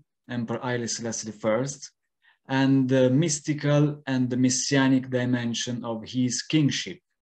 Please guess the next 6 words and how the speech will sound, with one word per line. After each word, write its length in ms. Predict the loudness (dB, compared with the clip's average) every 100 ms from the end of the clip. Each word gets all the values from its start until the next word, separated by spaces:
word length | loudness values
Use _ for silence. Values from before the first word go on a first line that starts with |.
| _ _ -20 -20 -20 _ _
So 680 | -4 2 6 6 4 0 -12 _ _ _ _ _ _ _ _ _ _ _ _ _
why 580 | -18 -10 -2 2 4 4
are 140 | 4
we 180 | 4 2
talking 440 | 2 0 0 0
about 540 | -2 0 -2 0 -2